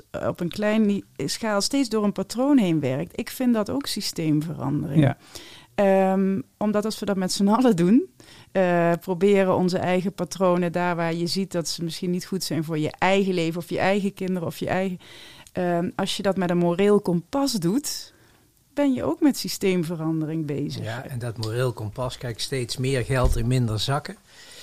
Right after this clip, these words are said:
Speaker 3: Dat
Speaker 1: Nee,
Speaker 3: is
Speaker 1: dat
Speaker 3: niet
Speaker 1: is
Speaker 3: houdbaar. En,
Speaker 2: Nee.
Speaker 3: eh, dus het goed kunnen delen. Ehm, en dan is dus de vraag, wat ga je dan delen? En daarvoor moet je eigenlijk weer naar individueel geluk toe. Dan moet je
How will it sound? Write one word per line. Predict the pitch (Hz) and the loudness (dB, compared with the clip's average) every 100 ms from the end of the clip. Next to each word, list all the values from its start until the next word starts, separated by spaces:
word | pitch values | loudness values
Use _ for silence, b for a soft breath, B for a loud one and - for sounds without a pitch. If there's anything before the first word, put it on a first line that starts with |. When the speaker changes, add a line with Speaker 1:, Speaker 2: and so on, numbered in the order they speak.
| B B B B B - | B B B B B -12
Speaker 3:
Dat | 104 156 | -4 -2
Speaker 1:
Nee, | 143 | 0
Speaker 3:
is | |
Speaker 1:
dat | - 135 | 0 2
Speaker 3:
niet | |
Speaker 1:
is | 123 | 2
Speaker 3:
houdbaar. | 120 135 127 120 127 - - | 4 4 2 -2 -4 -6 -8
En, | 127 117 | -6 4
Speaker 2:
Nee. | 147 120 | 6 6
Speaker 3:
eh, | 123 113 113 104 | 4 -10 -10 -6
dus | 131 - - | -4 -4 -6
het | 120 117 | -10 -10
goed | - 170 | -8 -10
kunnen | - 139 117 101 | -6 -4 -4 -6
delen. | 104 143 156 120 117 226 _ _ | -2 0 2 -2 -6 -12 _ _
Ehm, | - 117 117 117 113 110 113 107 _ | -10 -8 -6 -6 -6 -6 -8 -12 _
en | - 127 123 117 - | -8 -4 -4 -6 -6
dan | 139 | -4
is | 135 - | -4 -4
dus | 127 | -6
de | - | -6
vraag, | 107 117 127 113 | -8 -4 -4 -2
wat | 120 160 | -4 -4
ga | - 143 127 | -4 -4 -4
je | 113 | -4
dan | 113 101 98 | -6 -6 -4
delen? | 131 156 110 117 - _ _ _ _ _ _ _ _ - - | -4 -2 -4 -6 -14 _ _ _ _ _ _ _ _ -10 -6
En | 123 | -2
daarvoor | 139 151 160 131 123 | 2 2 2 0 0
moet | 139 | -2
je | - | -4
eigenlijk | 143 143 - | -6 -6 -4
weer | 127 | -4
naar | 123 - | -4 -4
individueel | 170 160 123 127 131 131 113 | -2 0 0 0 2 2 0
geluk | - 135 202 | -4 -6 -8
toe. | - 104 90 | -10 -10 -8
Dan | 117 | -6
moet | 135 143 | -4 -6
je | - 87 | -8 -12